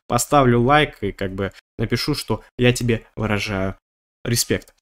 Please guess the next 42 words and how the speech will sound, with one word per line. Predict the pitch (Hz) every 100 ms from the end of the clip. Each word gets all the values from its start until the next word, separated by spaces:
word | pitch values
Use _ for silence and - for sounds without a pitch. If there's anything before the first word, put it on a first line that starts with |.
| _ _ _ _ _ _
Потому | - 110 110
что | - 110
схема | - 127
была | 117 107
очень | - 107
интересна, | 147 202 - 131
очень | 117 117
много | 110 107
всего, | - 151 175
есть | 110 -
что | 104
обсудить, | - - 143 180 - - -
и, | 120 113 110 107 - _ _
а, | 107 107
я | 156
надеюсь, | 165 143 139 147 127
что, | - - 131 123 107 - -
а, | 107 104
Москва | 101 110 123 - 120
продолжит | 113 120 117 107 -
развиваться, | 101 110 156 107 - 139 127 123 - _ -
но | 170
развиваться | 135 180 226 -
в |
правильном | 170 147
направлении, | 127 - 95 92 -
потому | _ 120
что | - 127
вот | 147
эти | 135
нецентральные | 143 135 127 123 127
участки, | 131 247 - 131
они | 131 127 - - _ -
стремненькие, | - 247 214 156 147
мне | 127 135 123
не |
нравятся, | 123 175 190 - 135 123
и | 123 127 123
это | 117 107
как | 107 101
бы | 104 98 - _ -
вообще | 107 - 120 107